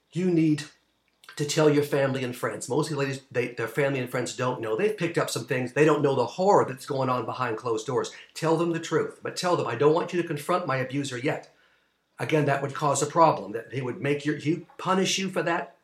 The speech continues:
terribly. So, but they're on, they're on board, they're helping you behind the scenes, and once you leave, they may do some confronting. A tough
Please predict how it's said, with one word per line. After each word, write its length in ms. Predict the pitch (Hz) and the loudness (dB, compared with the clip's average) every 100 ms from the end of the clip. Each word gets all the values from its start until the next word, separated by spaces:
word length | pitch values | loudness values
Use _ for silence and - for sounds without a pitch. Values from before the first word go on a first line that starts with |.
| - | -12
terribly. 560 | - 202 208 156 - - - | -6 0 2 2 -2 -14 -18
So, 160 | - 143 | -4 -2
but 160 | 147 143 | 0 4
they're 160 | 143 | 6
on, 180 | 147 170 | 6 4
they're 160 | 139 147 | 4 4
on 260 | 160 185 | 4 4
board, 320 | 165 170 170 160 | 4 4 4 2
they're 100 | 123 | 2
helping 320 | 156 160 170 | 2 2 2
you 80 | 160 | 2
behind 340 | 156 156 160 | 2 2 0
the 80 | 156 | -2
scenes, 380 | - 151 151 139 | -2 0 0 -2
and 140 | 123 | -2
once 240 | 175 165 | -2 0
you 80 | 175 | 0
leave, 340 | 147 233 147 - - - | 0 0 -2 -4 -14 -6
they 120 | 135 | -2
may 160 | 139 139 | 0 0
do 160 | 139 | -2
some 220 | 131 143 | -2 -4
confronting. 540 | 120 120 - 131 131 - - _ _ - - - - - | -4 -6 -4 -4 -4 -8 -10 _ _ -20 -20 -20 -16 -10
A 80 | 131 | -8
tough 500 | - 180 185 185 | -2 2 2 0